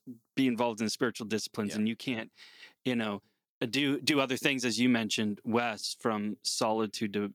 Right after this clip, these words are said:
Speaker 1: to praying and the like. But one thing that I would just encourage people with is to,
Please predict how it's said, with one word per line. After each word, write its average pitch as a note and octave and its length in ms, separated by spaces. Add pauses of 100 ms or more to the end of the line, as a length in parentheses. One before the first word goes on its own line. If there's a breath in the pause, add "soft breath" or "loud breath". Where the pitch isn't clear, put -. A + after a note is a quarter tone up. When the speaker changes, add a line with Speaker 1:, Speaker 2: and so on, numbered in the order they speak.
Speaker 1:
to A2+ 100
praying G#2 500
and G#2 140
the G#2+ 40
like. A2 380 (1080 loud breath)
But D3+ 180 (560)
one D#3+ 260
thing G3 180
that E3 80
I D3 80
would C#3+ 100
just C3 160
encourage C3 400
people B2 260
with B2+ 260
is A#2 180
to, B2+ 200